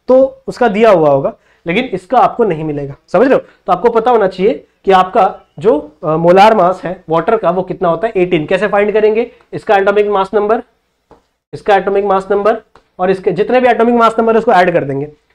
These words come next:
तो दो hydrogen है इसलिए दो लिखा, इसका oxygen का होता है सिक्सटीन, तो कितना हो गया total इसका? एटीन। सही है? लिख दूं? तो इसको मिटा दो पहले,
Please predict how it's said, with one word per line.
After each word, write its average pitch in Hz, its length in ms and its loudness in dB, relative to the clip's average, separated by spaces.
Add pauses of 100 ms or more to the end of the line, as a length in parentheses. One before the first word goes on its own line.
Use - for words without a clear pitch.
तो 175 60 -10
दो 208 180 4
hydrogen 220 380 2
है 233 60 2
इसलिए 220 200 0
दो 196 160 2
लिखा, 214 360 0
इसका 220 220 -2
oxygen 202 440 -4
का 208 80 2
होता 196 160 2
है 233 40 0
सिक्सटीन, 151 400 -8 (180)
तो 165 60 -14
कितना 180 220 -4
हो 190 60 2
गया 190 120 2
total 185 240 -4
इसका? 214 260 -6 (460)
एटीन। 160 360 -6 (260)
सही 214 160 0
है? 277 180 -6 (960)
लिख 180 220 -4
दूं? 254 160 -4
तो - 440 -20
इसको 190 160 -6
मिटा 190 220 0
दो 196 80 -2
पहले, 190 200 -2